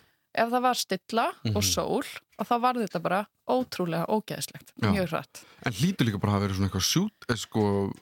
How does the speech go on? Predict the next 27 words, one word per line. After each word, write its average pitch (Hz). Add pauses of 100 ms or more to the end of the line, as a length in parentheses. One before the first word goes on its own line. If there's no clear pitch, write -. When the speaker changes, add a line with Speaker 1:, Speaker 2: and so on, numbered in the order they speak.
(480)
Speaker 2:
óheilsusamlegt. -
Speaker 1:
Mjög 240
óheilsusamlegt. 170
Speaker 2:
Mm. 95
Speaker 1:
Og 208
lækurinn, 196 (200)
hérna 196 (460)
Speaker 2:
Og 123
bara, 147
ma-, 143 (100)
bara 139
að 143
því 147
ég... 143 (180)
Hvar, 185 (200)
la-, 135
sko, -
Lækjargata, 139
við 107
vitum 147
hvar 135
Speaker 1:
Já. 127
Speaker 2:
hún 104
er, 101
sko, 123
en 123
lækurinn... 139